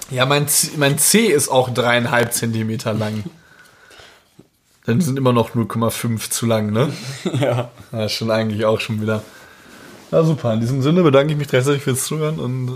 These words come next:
Speaker 1: äh,
Speaker 2: Dann sitzen hier in Carlos tristem Baustellenzimmer.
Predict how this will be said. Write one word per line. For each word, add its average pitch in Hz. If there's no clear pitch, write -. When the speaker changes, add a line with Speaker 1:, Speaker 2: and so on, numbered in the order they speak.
Speaker 1:
äh, 123
Speaker 2:
Dann 117
sitzen 143
hier 139
in 123
Carlos 143
tristem 147
Baustellenzimmer. 156